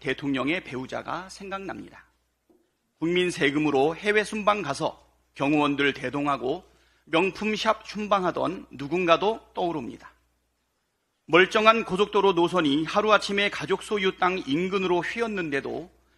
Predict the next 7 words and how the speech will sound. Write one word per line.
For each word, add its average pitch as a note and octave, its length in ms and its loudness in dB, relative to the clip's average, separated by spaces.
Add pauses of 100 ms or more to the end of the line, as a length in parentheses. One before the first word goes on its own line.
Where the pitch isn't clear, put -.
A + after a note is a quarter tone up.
(300)
자신의 F#3 580 -2
이익을 G#3+ 480 -4
위해 D#3+ 380 0 (140)
한마디 F3 480 0
말도 E3 340 -2
하지 F#3 260 -4
않고 C#3 520 -4